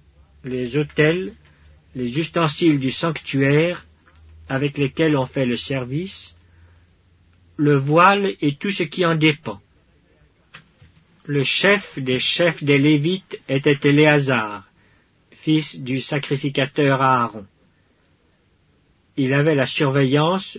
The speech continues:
de ceux qui étaient chargés des soins du sanctuaire. De Merari descendent la famille de Machli et la famille de Mushi, formant les familles des Mérarites. Ceux dont on fit le dénombrement,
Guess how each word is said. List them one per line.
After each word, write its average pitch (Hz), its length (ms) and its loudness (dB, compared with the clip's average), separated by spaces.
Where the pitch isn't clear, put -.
de 123 340 -6
ceux 156 300 -4
qui 147 180 -4
étaient 127 240 -2
chargés 143 480 0
des 123 180 -2
soins 147 340 -2
du 127 100 -4
sanctuaire. 123 760 -8
De 139 120 -4
Merari 170 540 4
descendent 156 380 0
la 147 100 2
famille 175 600 -2
de 131 200 -4
Machli 151 640 -2
et 135 80 -4
la 139 100 -2
famille 165 500 0
de 147 140 2
Mushi, 156 600 -4
formant 160 320 2
les 131 140 2
familles 160 460 -2
des 131 120 2
Mérarites. 123 540 -2
Ceux - 300 2
dont 180 200 2
on 175 120 4
fit 175 140 0
le 147 120 4
dénombrement, 160 760 2